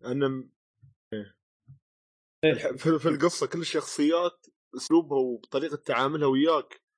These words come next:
Speaker 1: هالطريقة تحس شرحوها كلها، يعني ق-، قفلوا عليك كل بيبان، ما خلوك أبدا تفكر في أي شيء ثاني، كل شيء
Speaker 2: إيه.
Speaker 1: مشروح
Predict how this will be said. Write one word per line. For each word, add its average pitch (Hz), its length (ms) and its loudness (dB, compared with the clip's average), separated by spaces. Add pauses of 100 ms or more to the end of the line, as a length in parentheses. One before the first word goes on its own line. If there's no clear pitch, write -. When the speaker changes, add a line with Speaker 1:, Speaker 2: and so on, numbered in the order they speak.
(320)
Speaker 1:
هالطريقة 160 380 -2
تحس - 560 -12
شرحوها 151 540 -4
كلها، 117 500 -6
يعني 117 200 -4
ق-، 127 280 -6
قفلوا 170 300 4
عليك 160 220 -4
كل 175 200 -4
بيبان، 117 340 -4 (520)
ما 156 120 2
خلوك 170 460 -2
أبدا 147 440 -2
تفكر - 360 -6
في - 140 -2
أي 143 80 2
شيء 131 160 -6
ثاني، 107 340 -10 (500)
كل 165 80 -4
شيء 156 180 -2
Speaker 2:
إيه. 139 60 -2
Speaker 1:
مشروح 156 400 2